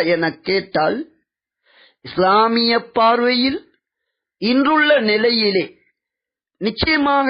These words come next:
இது வெறுக்கத்தக்க ஒரு மறுக்கத்தக்க ஒரு செயலாகும். என்ன காரணம்?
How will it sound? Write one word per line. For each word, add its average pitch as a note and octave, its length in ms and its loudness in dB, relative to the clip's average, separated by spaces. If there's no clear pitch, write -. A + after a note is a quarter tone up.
இது G#3+ 160 -2
வெறுக்கத்தக்க A3+ 920 -2
ஒரு G3+ 240 2
மறுக்கத்தக்க A3+ 960 -2
ஒரு A3+ 220 0
செயலாகும். F3+ 580 -2
என்ன A#3+ 240 0
காரணம்? A#3 540 0